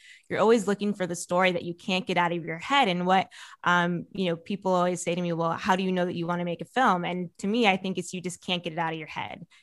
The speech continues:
You can't stop thinking about it. And you know in your heart that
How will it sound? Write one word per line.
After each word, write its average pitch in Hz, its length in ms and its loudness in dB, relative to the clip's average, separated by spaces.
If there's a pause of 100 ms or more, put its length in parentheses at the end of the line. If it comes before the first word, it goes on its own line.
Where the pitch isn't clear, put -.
You 170 100 -8
can't 202 260 -2
stop 175 180 2
thinking 180 340 -6
about 170 260 -2
it. 165 140 -6
And 185 140 -4
you 185 80 -2
know 185 180 2
in 185 100 0
your 175 100 -4
heart 175 500 2
that 165 220 0